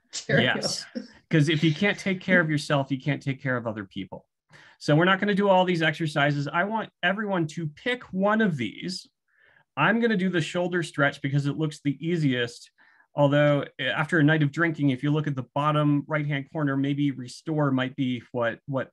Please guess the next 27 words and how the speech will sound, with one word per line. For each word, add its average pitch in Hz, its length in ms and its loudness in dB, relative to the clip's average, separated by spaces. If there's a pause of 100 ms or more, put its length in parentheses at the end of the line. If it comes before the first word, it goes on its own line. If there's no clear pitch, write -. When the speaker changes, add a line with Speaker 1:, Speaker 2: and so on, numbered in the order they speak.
Speaker 2:
most 139 260 2
of 131 100 4
us - 120 -2
will 247 140 2
look 120 220 -4
Speaker 1:
<laughs> 110 120 -2
Speaker 2:
like. 87 140 -10 (520)
So, 156 540 2
so, 156 300 -2
all 180 160 0
right, 185 180 4
we're 196 80 -4
gonna 208 140 -6
take 190 180 -8
thirty 208 260 -2
seconds 180 460 -2
here. 175 320 0 (400)
Um, 151 600 0 (160)
pick 202 180 -4
an 196 80 0
exercise. 185 580 -2 (140)
I'm 190 160 -4
gonna 214 120 -2
do 214 120 -2
the 208 60 -2
shoulder 202 300 -2
stretch. 185 460 -2